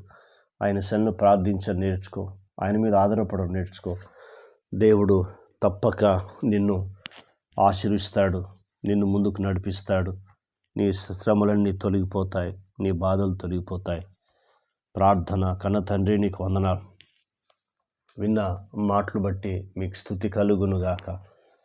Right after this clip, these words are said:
మీకు మహిమ కలుగునుగాక. ఈ మాటలు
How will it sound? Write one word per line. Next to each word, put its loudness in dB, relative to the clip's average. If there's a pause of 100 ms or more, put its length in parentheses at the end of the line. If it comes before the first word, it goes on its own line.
(1040)
మీకు 2 (340)
మహిమ 0 (180)
కలుగునుగాక. -2 (800)
ఈ -2
మాటలు 2